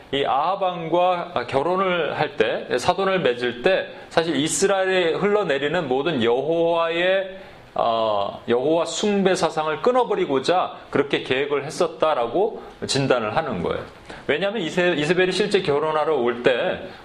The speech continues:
혼자 오지 않고요. 제사장들을 많이 데리고 왔는데 바알과 아세라의 제사장들 데려오고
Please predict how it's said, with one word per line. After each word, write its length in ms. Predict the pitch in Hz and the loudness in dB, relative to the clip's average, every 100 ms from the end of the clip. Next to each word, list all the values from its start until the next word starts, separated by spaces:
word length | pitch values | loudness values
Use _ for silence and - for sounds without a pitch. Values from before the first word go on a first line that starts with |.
| - | -2
혼자 240 | 214 208 | 0 2
오지 260 | 196 180 165 | 2 2 0
않고요. 500 | 117 117 156 151 - - - | 0 -2 0 0 -2 -12 -6
제사장들을 720 | - 143 196 214 196 190 190 185 | -2 0 2 0 0 -2 -2 -2
많이 260 | 123 135 | -2 0
데리고 220 | 127 123 117 | -2 0 0
왔는데 300 | 104 135 - | 0 -4 2
바알과 640 | 113 131 156 160 175 117 | 2 2 0 0 0 0
아세라의 380 | 110 147 143 139 | 0 0 0 -2
제사장들 580 | 131 135 135 120 131 | -2 0 0 0 -2
데려오고 640 | 123 110 107 104 170 123 | 0 0 0 0 -2 -2